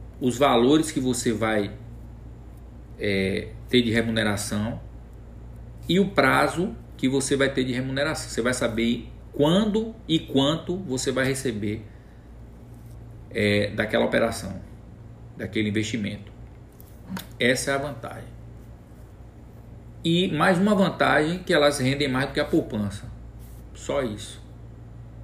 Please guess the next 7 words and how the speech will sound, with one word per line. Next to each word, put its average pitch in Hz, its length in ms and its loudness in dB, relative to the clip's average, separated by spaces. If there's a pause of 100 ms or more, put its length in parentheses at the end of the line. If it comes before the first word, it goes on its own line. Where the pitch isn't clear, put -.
(680)
Agora, 110 320 4
qual - 240 2
é 143 80 8
a 139 100 4
média 165 720 4 (1700)
de, 123 580 2 (320)
é, 110 560 6